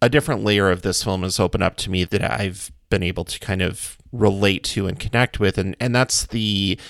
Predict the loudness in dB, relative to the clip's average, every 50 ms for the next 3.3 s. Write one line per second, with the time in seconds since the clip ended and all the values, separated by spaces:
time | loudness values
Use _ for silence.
0 | -20 -20 -20 -20 -16 _ 0 2 2 2 2 2 2 2 2 2 0 -2 -6 -2
1 | 2 2 4 4 4 2 2 0 -4 -8 -12 -14 -16 _ _ _ _ -6 -6 -2
2 | 0 2 4 4 4 2 0 -2 -4 -6 -8 -8 -10 -8 -4 -4 -2 0 0 0
3 | 0 0 0 0 0 -2